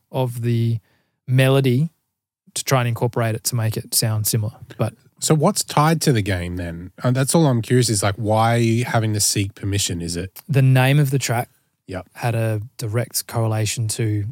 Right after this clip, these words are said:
Speaker 1: the campaign or the chapter of this, this game.
Speaker 2: You can't rename it?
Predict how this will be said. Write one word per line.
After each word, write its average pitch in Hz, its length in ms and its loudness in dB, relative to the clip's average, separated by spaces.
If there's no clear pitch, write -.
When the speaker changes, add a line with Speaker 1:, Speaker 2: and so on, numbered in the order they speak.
Speaker 1:
the 120 140 0
campaign 107 500 -4
or 98 120 -6
the 104 60 -4
chapter - 360 -6
of 101 100 -6
this, 104 260 -4
this 117 200 -2
game. 110 420 -6
Speaker 2:
You 95 120 -8
can't 92 260 -2
rename 90 360 -4
it? 147 80 -2